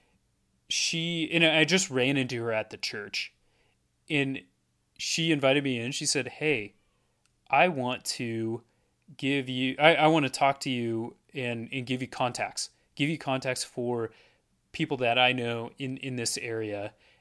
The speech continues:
And, and it was like, "Okay, here's, here's contacts here." And then I, I got other contacts from another person. And it, it was just like the grace of God really opened up that summer and, and moved me in my, my fundraising.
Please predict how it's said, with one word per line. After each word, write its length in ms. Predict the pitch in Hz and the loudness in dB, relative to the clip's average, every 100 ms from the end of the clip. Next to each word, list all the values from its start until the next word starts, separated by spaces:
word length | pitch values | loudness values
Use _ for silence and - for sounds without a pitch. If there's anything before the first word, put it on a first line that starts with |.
| - | -8
And, 600 | 127 117 117 117 113 117 - _ | -2 0 0 -2 -2 -8 -12 _
and 180 | 151 139 | -6 -4
it 200 | 135 139 | -2 0
was 360 | 135 127 - - | 2 2 0 0
like, 280 | 143 120 117 | 0 0 -2
"Okay, 260 | 131 175 143 | 0 0 2
here's, 360 | 127 139 - 127 | -2 -4 -4 -6
here's 180 | 135 | -8
contacts 460 | - 135 127 127 - | -4 -6 -2 -4 -4
here." 320 | 151 143 - _ - - - | -6 -6 -8 _ -20 -14 -6
And 160 | 131 | 0
then 200 | 131 131 | 0 0
I, 220 | 127 127 127 127 | -2 -4 -6 -2
I 80 | |
got 160 | 127 120 | 0 2
other 220 | 127 127 | 0 -2
contacts 480 | - 131 131 127 - | -2 -4 0 -2 -2
from 260 | - 123 123 | -6 -8 -8
another 360 | 120 120 143 | -6 -4 -4
person. 400 | 123 113 - 110 | -4 -8 -8 -8
And 140 | 120 127 | -8 -6
it, 100 | 123 | -4
it 60 | |
was 140 | 135 135 | -4 -4
just 220 | 160 - | -2 0
like 240 | 139 127 - - - _ - - | 0 -4 -10 -20 -20 _ -20 -12
the 120 | 139 | -8
grace 340 | 127 143 190 156 | 0 2 2 -2
of 140 | 123 | 0
God 360 | 127 120 113 117 | 2 2 2 -2
really 480 | 131 131 123 113 _ _ _ - | 0 2 0 -4 _ _ _ -8
opened 260 | 143 139 127 | -6 -2 -2
up 100 | 117 | -2
that 160 | 107 | -4
summer 360 | - 104 98 95 _ _ _ - | -6 -8 -14 -20 _ _ _ -8
and, 320 | 127 123 123 | -2 -2 -2
and 200 | 127 120 | -8 -6
moved 300 | 120 139 135 | 0 0 -2
me 220 | 131 123 117 | -4 -4 -6
in 440 | - 127 117 110 - _ 131 | -6 -6 -6 -8 -12 _ -6
my, 220 | 113 110 | -4 -4
my 140 | 113 | -8
fundraising. 580 | 107 127 120 117 110 107 | -6 -6 -4 -4 -6 -8